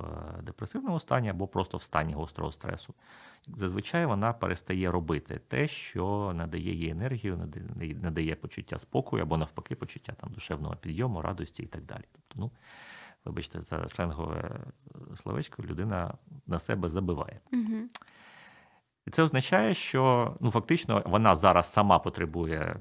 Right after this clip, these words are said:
Speaker 1: підтримки, і вона ж фактично перестає робити те, що їй цю підтримку надає. І тому разом з фахівцем домашнє завдання може бути заплановано, наприклад,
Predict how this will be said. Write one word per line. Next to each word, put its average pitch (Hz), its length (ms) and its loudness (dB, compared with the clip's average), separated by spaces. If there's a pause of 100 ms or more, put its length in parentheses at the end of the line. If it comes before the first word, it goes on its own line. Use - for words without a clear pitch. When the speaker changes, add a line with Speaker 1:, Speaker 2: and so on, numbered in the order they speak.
Speaker 1:
підтримки, 160 600 0
і 113 100 -2
вона 95 220 2
ж - 80 -8
фактично - 440 -4
перестає 92 540 2
робити 85 340 0
те, 143 180 0
що - 160 -2
їй 87 80 0
цю - 160 -8
підтримку 92 460 -4
надає. 73 420 -6
І - 40 -20
тому 87 200 -2
разом 147 260 0
з - 40 -14
фахівцем 139 480 -6 (560)
домашнє 156 300 0
завдання 147 400 2
може 123 240 0
бути 113 220 -2
заплановано, 123 640 2
наприклад, - 580 -2